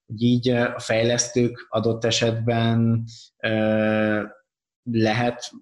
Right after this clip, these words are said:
valami áralkut kérni tőlük, hogy most így más helyzet van, vagy ők teljesen normál áron adják tovább, ami eddig volt így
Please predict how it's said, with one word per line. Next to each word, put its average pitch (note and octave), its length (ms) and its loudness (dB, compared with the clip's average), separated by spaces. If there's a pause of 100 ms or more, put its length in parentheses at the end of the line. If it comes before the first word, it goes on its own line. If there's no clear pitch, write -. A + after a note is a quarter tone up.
(100)
valami A2+ 420 0
áralkut A2 640 -2
kérni A#2 680 0
tőlük, G#2+ 480 2
hogy G#2 200 0
most G#2 320 0
így G#2 200 -2
más G#2 300 0
helyzet A2 420 0
van, G#2 140 -4
vagy G2+ 220 0
ők G#2+ 280 0
teljesen G#2 420 0
normál G2+ 440 0
áron G2+ 460 -4
adják G2+ 400 -4
tovább, G2+ 320 -2
ami G2 220 -4
eddig G2+ 280 -10
volt G2 280 -4
így G#2 260 -8